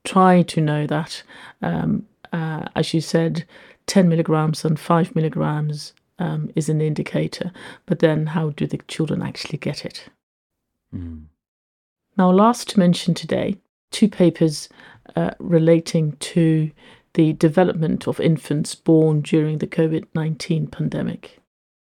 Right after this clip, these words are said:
Speaker 1: Development and behavioural outcomes at two years in babies born during the co-, covid nineteen pandemic, communication concerns in a pandemic birth cohort, and the paper Infants Born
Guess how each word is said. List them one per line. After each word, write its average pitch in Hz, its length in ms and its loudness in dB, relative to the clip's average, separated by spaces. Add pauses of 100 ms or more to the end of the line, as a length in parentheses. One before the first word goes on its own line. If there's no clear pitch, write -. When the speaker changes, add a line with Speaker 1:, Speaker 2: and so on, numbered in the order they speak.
(160)
Speaker 1:
Development 180 540 4
and 165 220 2
behavioural 170 500 4
outcomes 160 480 0
at - 320 -4
two - 220 -2
years 170 600 2
in 151 200 -2 (100)
babies 156 400 -2
born 156 300 0
during 156 260 0
the 151 160 -4 (300)
co-, 175 280 0
covid 160 480 2
nineteen 165 640 2
pandemic, 160 800 0 (320)
communication 170 640 2
concerns 165 580 0
in 160 100 -2
a 160 40 -2
pandemic 165 760 0
birth 165 360 4
cohort, 160 640 -2 (460)
and 175 140 4
the 180 60 2
paper 185 560 6 (340)
Infants 185 400 6
Born 175 420 6